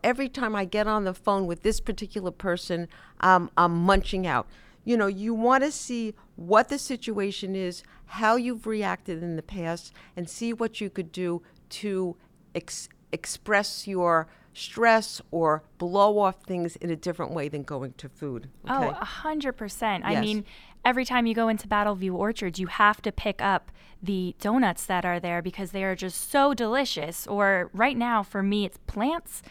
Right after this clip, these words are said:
Speaker 2: not food, at Trader Joe's. Every time I go to Trader Joe's, I have to get a plant, um, or a new type of cookie that's there. So I,
Speaker 1: And of
Speaker 2: me
Speaker 1: course
Speaker 2: and that
Speaker 1: they
Speaker 2: lady are one and the same.
Speaker 1: And, you know, the way marketing is, they put the,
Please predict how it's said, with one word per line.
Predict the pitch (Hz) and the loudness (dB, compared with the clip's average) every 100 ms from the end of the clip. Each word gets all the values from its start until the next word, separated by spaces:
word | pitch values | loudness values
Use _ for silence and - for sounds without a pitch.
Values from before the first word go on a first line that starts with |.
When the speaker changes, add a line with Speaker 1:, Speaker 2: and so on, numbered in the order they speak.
| - - | -20 -6
Speaker 2:
not | 196 196 - | -2 -2 -4
food, | 277 285 294 294 - | -4 0 0 -2 -2
at | 185 - | -2 -2
Trader | 214 196 196 | -4 -2 -2
Joe's. | 214 226 240 240 | 0 2 2 2
Every | - 214 226 | 0 0 0
time | 226 214 | 0 0
I | 208 | 0
go | 190 | -2
to | |
Trader | 185 180 175 | -2 -4 -4
Joe's, | 170 254 269 | 2 2 4
I | 185 | 0
have | 185 196 - | 0 -2 0
to | 202 | -2
get | 196 | -2
a | 180 | -4
plant, | - 269 269 262 - - - - - - - | 0 2 4 2 -2 -18 -20 -20 -20 -14 -4
um, | 202 175 175 - | 2 2 2 0
or | 208 208 | 0 2
a | 202 | 2
new | 208 208 | 0 -2
type | - 226 208 | -4 -6 -4
of | 196 - - | -6 -10 -8
cookie | 294 277 277 277 | -6 -2 -2 2
that's | 262 269 - | 4 2 -2
there. | - 254 254 254 | -2 0 2 0
So | 247 - 185 175 - | -4 -2 -2 -2 0
I, | 196 196 175 165 - - - - - - - - | 2 2 0 -6 -16 -20 -20 -20 -20 -18 -10 0
Speaker 1:
And | 190 | 4
of | 220 | 6
Speaker 2:
me | |
Speaker 1:
course | 269 247 | 8 8
Speaker 2:
and | 240 | 6
that | |
Speaker 1:
they | |
Speaker 2:
lady | 214 220 196 | 4 2 0
are | 175 | 0
one | 185 220 | 0 0
and | 202 | -2
the | |
same. | 185 156 175 - | -6 -10 -10 -2
Speaker 1:
And, | 190 202 | 2 4
you | 214 | 4
know, | |
the | 202 | 4
way | 190 185 | 4 4
marketing | 185 233 254 226 170 151 | 6 6 6 -2 -2 -2
is, | 156 160 | -4 -4
they | 170 185 | -2 -2
put | - 233 202 - | -2 -2 -2 -2
the, | 180 165 160 | -4 -2 -4